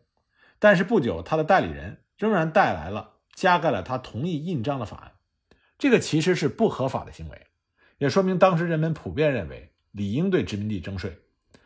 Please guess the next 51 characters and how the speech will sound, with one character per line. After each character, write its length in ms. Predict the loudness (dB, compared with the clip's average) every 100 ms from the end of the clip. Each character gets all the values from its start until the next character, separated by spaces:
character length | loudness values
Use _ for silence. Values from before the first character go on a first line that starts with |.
| _ 0
乔 160 | 6
治 80 | 6
三 200 | 6 2
世 340 | 2 -4 -8 _
绝 180 | 2 4
不 140 | 4
可 140 | 0
能 120 | -6 -4
反 320 | -2 -4 -2
对 320 | -4 -4 -10
这 120 | -10 -8
个 60 |
议 100 | -6
案。 160 | -10 -14 _ _ _ _ _ _ _ _ _ _
至 160 | 4 4
此 180 | 4 0
呢， 280 | 0 -2 -10 _
整 180 | -4 2
个 120 | 4
的 80 | 4
北 220 | 4 2
美 340 | 0 -2 -4 _
英 100 | -2
国 100 | 0
殖 120 | 2 0
民 100 | 0
地 300 | -2 -6 _ _
就 140 | -2
处 240 | -2 -4 -4
于 40 |
一 100 | -4
种 200 | -4 -10 _
悲 160 | -4 -2
惨 160 | -4 -8
的 80 |
境 180 | -12 -10
地。 200 | -10 -12 _ _ _ _ _ _ -4
殖 120 | 0
民 160 | 2
地 60 | 2
的 120 | 2
主 120 | 2
要 140 | 0 0
产 240 | -2 -6
品： 200 | -6 -8 _ _ _ _ -8
马 160 | 0
铃 160 | 2 2
薯、 340 | -2 -6 -10 _ _
糖、 480 | -8 -2 -2 -4 _ _
糖 240 | -12 -6
浆、 220 | 0 0